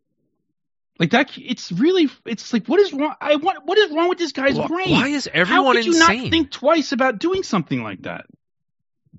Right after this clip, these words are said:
Speaker 2: This, the fucking internet has broken people.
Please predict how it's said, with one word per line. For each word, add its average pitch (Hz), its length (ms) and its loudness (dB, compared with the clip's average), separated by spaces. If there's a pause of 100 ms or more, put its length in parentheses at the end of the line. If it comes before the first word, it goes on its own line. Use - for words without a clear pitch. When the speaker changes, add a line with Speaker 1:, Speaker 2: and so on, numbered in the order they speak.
(140)
Speaker 2:
This, 120 180 -2
the 98 100 -2
fucking 151 380 -4
internet 127 420 -2
has 92 160 -10
broken 101 560 -8
people. 82 480 -12